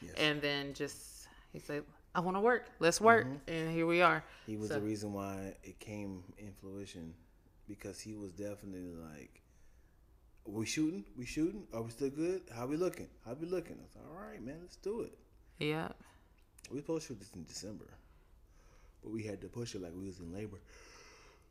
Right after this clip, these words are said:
Speaker 2: Yeah. Yep. I'm, like, let this, let this get picked up. I'm gonna be like,
Speaker 1: It will.
Speaker 2: So when this gets picked up, I'm gonna be like,
Speaker 1: Mm-hmm.
Speaker 2: "Uh, I can't work fourteen-hour days for somebody else right now."
Speaker 1: Mm-hmm.
Speaker 2: Um,
Speaker 1: Yeah,
Speaker 2: 'cause it
Speaker 1: because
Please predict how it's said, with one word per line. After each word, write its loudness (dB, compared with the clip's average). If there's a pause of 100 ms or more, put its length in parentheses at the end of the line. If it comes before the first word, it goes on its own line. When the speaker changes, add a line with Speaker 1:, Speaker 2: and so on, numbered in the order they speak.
Speaker 2:
Yeah. 6 (800)
Yep. 8 (460)
I'm, 6
like, 8 (720)
let 8
this, 6
let 8
this 8
get 12
picked 8
up. 10
I'm 6
gonna 4
be 10
like, 6
Speaker 1:
It 4
will. 4 (680)
Speaker 2:
So 12
when 12
this 10
gets 10
picked 10
up, 12
I'm 8
gonna 2
be 8
like, 10 (100)
Speaker 1:
Mm-hmm. -8 (200)
Speaker 2:
"Uh, 6
I -8
can't 0
work 8
fourteen-hour 4
days 8
for -8
somebody 4
else 4
right 0
now." 4
Speaker 1:
Mm-hmm. -10
Speaker 2:
Um, 8
Speaker 1:
Yeah, 8
Speaker 2:
'cause 10
it 12
Speaker 1:
because 8